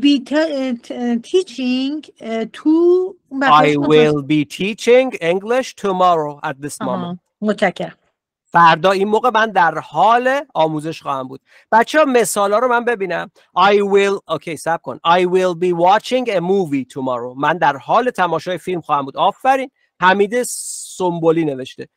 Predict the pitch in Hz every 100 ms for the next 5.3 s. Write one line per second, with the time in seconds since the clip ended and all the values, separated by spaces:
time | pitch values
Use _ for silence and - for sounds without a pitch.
0 | _ _ - 180 185 185 240 302 254 190
1 | 180 - _ _ - 190 208 208 208 202
2 | 190 208 - 262 285 302 302 - 226 294
3 | 294 254 _ 208 185 165 156 160 175 160
4 | 202 220 - 165 147 - 165 139 135 160
5 | 175 175